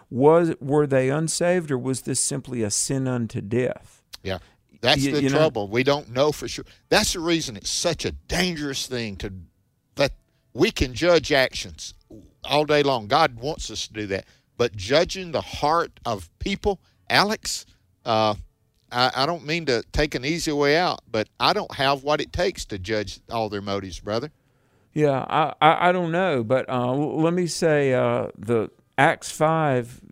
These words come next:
Speaker 1: we wanna know that we're not walking in the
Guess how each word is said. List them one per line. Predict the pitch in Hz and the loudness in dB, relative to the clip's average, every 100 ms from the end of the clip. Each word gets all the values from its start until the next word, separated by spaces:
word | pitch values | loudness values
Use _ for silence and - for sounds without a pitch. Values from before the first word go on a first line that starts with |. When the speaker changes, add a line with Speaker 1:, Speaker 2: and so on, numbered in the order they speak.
| - - | -20 -12
Speaker 1:
we | 117 131 | -2 0
wanna | 143 147 139 | 2 0 -2
know | 123 135 143 135 | 0 0 2 0
that | 120 | -2
we're | 101 127 131 | -4 -2 -2
not | 117 117 135 143 - - - | -2 0 0 0 -4 -8 -18
walking | - 107 131 135 139 123 | -6 2 2 2 0 0
in | 120 117 | 0 2
the | 113 | 0